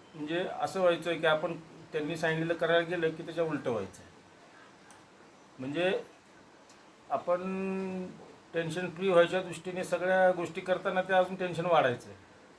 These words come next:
मला मग मनामध्ये मी आईशी बोललो की, "आई," म्हटलं, "माझा नक्की जन्म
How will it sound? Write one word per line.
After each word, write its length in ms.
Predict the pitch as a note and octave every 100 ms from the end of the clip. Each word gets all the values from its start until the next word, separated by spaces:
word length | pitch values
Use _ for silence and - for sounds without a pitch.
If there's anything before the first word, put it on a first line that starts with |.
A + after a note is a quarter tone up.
| - - - - - - - - - - - - - - C#3
मला 340 | B2+ C#3 G3+
मग 160 | G3+ G3+
मनामध्ये 520 | F3 E3+ F#3 F#3 F3+
मी 260 | F3+ F3+
आईशी 400 | F3+ F3 D#3 D#3+
बोललो 320 | D#3+ D#3+ D#3 D#3+
की, 140 | E3
"आई," 180 | D#3+ E3
म्हटलं, 560 | D#3+ D#3 E3 D#3+ D#3 D3+ C#3+ C3+ B2+
"माझा 220 | C3+ D3
नक्की 400 | D#3+ D#3 D3 -
जन्म 320 | E3 D#3+ D#3+